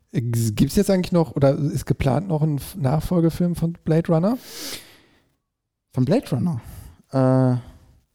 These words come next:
Speaker 2: weiß ich gar nicht. Also ich weiß nur, dass die bei Dune, äh, das ist ja als Zweiteiler konzipiert, aber der zweite Teil ist gar nicht sicher.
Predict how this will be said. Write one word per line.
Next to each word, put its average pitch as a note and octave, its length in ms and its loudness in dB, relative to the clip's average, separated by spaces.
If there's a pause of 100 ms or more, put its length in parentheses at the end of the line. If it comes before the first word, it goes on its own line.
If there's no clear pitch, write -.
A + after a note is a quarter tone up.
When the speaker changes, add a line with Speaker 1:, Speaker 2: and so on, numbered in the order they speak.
(840)
Speaker 2:
weiß A2 220 -4
ich G#2+ 100 -8 (180)
gar A2 200 -4
nicht. A2 360 -6
Also B2+ 160 0
ich - 120 -4
weiß C3+ 280 2
nur, E3 180 4
dass D3 340 -2
die C3+ 400 -2 (500)
bei A#2+ 300 0
Dune, F3+ 640 0 (580)
äh, C3+ 260 0
das B2 160 -4
ist D3 120 -6
ja C#3 80 2
als - 180 -8
Zweiteiler B2+ 560 0
konzipiert, C#3 720 -2
aber C3 160 -2
der B2+ 100 -2
zweite C#3 520 -6
Teil C#3 240 -4
ist - 120 -12
gar C3 160 -4
nicht C3 140 0
sicher. G3+ 380 -2